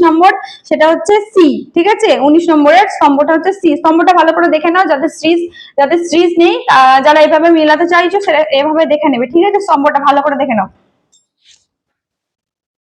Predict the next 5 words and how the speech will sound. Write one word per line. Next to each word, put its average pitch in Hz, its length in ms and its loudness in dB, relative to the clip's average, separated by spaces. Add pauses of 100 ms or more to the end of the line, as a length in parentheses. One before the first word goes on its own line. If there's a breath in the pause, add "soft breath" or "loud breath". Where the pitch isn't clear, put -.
(1000)
চলো 302 220 4
কুড়ি 359 240 0
নম্বর 359 240 4
এদিকে 349 200 0
দেখো, 349 300 2